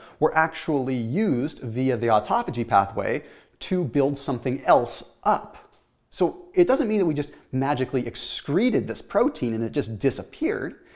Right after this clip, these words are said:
It means that that protein was broken down from muscles and it was used somewhere else. Okay, we'll explain more about this 'cause it actually could lead to even better muscle growth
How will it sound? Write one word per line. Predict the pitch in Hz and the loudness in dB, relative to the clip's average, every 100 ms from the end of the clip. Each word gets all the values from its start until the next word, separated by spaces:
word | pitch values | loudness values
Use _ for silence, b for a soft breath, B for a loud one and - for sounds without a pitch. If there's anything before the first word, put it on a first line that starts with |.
| B B | B B
It | 190 | 0
means | 196 202 | 2 2
that | 165 | 2
that | 160 - | 2 2
protein | 208 208 180 165 | 2 2 2 0
was | 117 | -2
broken | - 147 214 170 | 0 2 2 0
down | 156 | 0
from | 156 170 | 0 0
muscles | 127 98 104 269 - b b b b - | 2 2 0 -4 -6 b b b b -2
and | 147 | 0
it | 151 | 2
was | 120 | 0
used | 120 131 - | 2 2 0
somewhere | 123 110 113 | -4 -2 0
else. | 175 175 - - - - | 0 0 -2 -14 -18 -4
Okay, | - 113 | 2 2
we'll | 110 117 | 4 2
explain | 123 - 202 135 | 0 2 4 6
more | 208 | 4
about | 294 117 107 | 2 -2 -4
this | - | -8
'cause | 117 113 | -10 -10
it | 147 | -6
actually | 160 - 156 | -6 -2 -4
could | - 170 | -2 -6
lead | 135 147 196 131 131 B B | -4 -2 -2 -2 -6 B B
to | - | -6
even | 180 143 117 | 0 0 2
better | 123 113 | 2 2
muscle | 107 104 95 107 - | 0 -2 -2 -4 -6
growth | 131 185 202 - - - | -6 -2 -2 -4 -14 -20